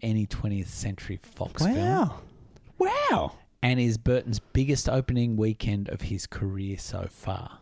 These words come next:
Speaker 2: Oh, my lord.
Speaker 1: Yep.
Speaker 2: Oh, my lord.
Speaker 1: Critically, it receives mostly negative reviews.
Speaker 2: Yep.
Speaker 1: In particular, they focus on the ending of the film, as we talk about, which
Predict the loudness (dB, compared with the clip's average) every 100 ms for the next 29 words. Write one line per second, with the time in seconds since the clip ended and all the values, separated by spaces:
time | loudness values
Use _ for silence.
0 | -18 -8 -2 0 4 2 2 0 -2 -12
1 | -20 -6 0 2 2 -2 -20 -4 0 2
2 | 2 4 2 4 4 4 2 -4 -14 -6
3 | 2 4 4 2 0 0 -2 0 0 2
4 | 2 0 0 2 2 2 0 2 2 0
5 | 0 -2 -4 -4 -6 -6 -10 -10 2 4
6 | 6 4 4 2 2 4 4 2 2 0
7 | 0 -2 -2 -2 -2 -2 -2 -4 -6 -2
8 | -2 -2 -4 -8 -10 -6 -6 -6 -2 -2
9 | -2 -8 -20 -20 -18 -20 -20 _ -20 -14
10 | 2 2 2 -4